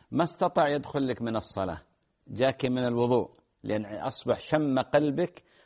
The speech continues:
فوجد عندك اهتمام زائد في الوضوء، عندك مبالغة في الوضوء، فقال: "أدخل عليها من هذا الباب."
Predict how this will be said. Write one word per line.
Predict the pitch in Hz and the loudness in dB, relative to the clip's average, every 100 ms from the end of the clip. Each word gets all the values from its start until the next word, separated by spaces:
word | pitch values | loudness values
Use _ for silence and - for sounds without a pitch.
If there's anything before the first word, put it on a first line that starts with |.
| _ | _
فوجد | 123 139 160 156 - | 4 4 4 2 0
عندك | 151 156 147 - | -6 -4 -4 -4
اهتمام | 127 - 143 156 160 135 | -6 -2 -2 2 2 2
زائد | 120 151 151 117 | 4 4 4 2
في | 104 | -2
الوضوء، | 113 113 117 113 90 - _ _ _ - | -2 0 2 2 0 -10 _ _ _ -2
عندك | 147 147 - | 0 0 0
مبالغة | 135 131 147 139 127 113 107 | 0 4 4 4 4 2 2
في | - | 0
الوضوء، | 117 120 123 110 85 - _ _ | -2 0 0 0 -2 -12 _ _
فقال: | _ 117 156 165 | _ 0 2 2
"أدخل | 175 - 147 | 0 -2 -2
عليها | 123 151 139 | 0 2 2
من | 135 127 | 0 0
هذا | 127 101 | -2 -2
الباب." | 92 82 | -4 -6